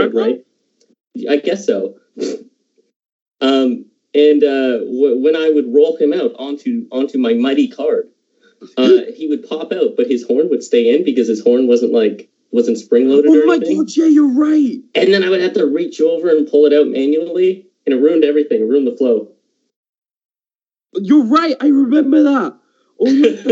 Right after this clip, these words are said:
Speaker 1: God. You're not. Oh my God! I remember that pissed me off so much.
Speaker 2: <laughs>
Speaker 1: Oh my God.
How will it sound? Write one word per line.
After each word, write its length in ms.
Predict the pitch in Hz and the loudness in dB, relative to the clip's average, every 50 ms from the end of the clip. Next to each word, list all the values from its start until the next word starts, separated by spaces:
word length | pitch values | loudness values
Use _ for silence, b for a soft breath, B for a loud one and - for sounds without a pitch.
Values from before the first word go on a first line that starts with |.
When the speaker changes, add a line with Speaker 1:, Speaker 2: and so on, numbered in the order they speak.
| - 196 | -2 0
Speaker 1:
God. 200 | 302 302 269 214 - _ _ _ _ _ _ _ _ _ | 0 -2 -2 -2 -4 _ _ _ _ _ _ _ _ _
You're 100 | - 269 | 0 2
not. 280 | 247 254 330 320 311 294 - | 4 4 4 2 0 0 0
Oh 380 | 254 269 285 302 320 339 339 | 0 2 2 4 4 4 4
my 160 | 320 320 302 294 | 4 4 2 2
God! 260 | 220 208 302 285 285 | 2 2 0 0 0
I 40 | 285 | 0
remember 380 | 285 269 269 277 294 277 277 | 0 0 0 0 2 2 2
that 220 | 285 277 277 - - | 2 0 0 0 2
pissed 260 | 277 302 302 - - | 2 4 4 2 2
me 140 | 262 277 285 | 0 2 2
off 200 | 269 269 262 254 | 2 0 -2 -4
so 360 | - - - 285 269 269 269 | -6 -4 -2 0 2 2 2
much. 680 | 254 240 277 277 277 277 269 254 233 - - - - - - - - - - - | 2 2 2 2 2 2 0 0 -2 -4 -8 -12 -14 -14 -16 -16 -18 -18 -4 -2
Speaker 2:
<laughs> 800 | - - - - - 240 214 - 226 214 196 - 208 196 - - _ _ _ _ _ _ _ _ - | -2 -2 -2 0 0 0 2 2 2 0 2 0 -4 -4 -6 -12 _ _ _ _ _ _ _ _ 0
Speaker 1:
Oh 220 | 214 233 349 359 262 | 4 6 6 6 4
my 180 | 277 269 269 262 | 4 0 0 0
God. 500 | 214 185 240 262 277 277 247 226 240 | 0 2 2 2 2 2 2 0 0